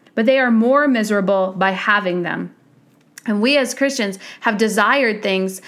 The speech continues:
that get in the way of God. We have desired things that we have put ahead of God. And in America, we actually get those things.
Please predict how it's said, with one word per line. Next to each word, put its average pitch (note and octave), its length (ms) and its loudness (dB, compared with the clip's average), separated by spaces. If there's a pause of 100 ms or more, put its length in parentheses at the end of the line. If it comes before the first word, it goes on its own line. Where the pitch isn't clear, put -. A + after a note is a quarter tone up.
(160)
that A3 320 0
get C4 180 0
in B3+ 100 2
the A3+ 100 0
way A#3 180 2
of G3 140 -2
God. F#3+ 340 -2 (180)
We C4+ 100 0
have C4 100 2
desired B3+ 460 0
things B3+ 240 0
that C4 120 0
we C4 140 2
have A3+ 180 -2
put C#4 280 -2
ahead B3+ 340 -2
of G#3+ 160 -2
God. - 380 -4 (1400)
And B3+ 140 2
in C4 100 2
America, B3+ 440 2
we A#3 120 0
actually A#3 400 0
get G#3 260 0
those F3+ 260 -4
things. E3+ 440 -6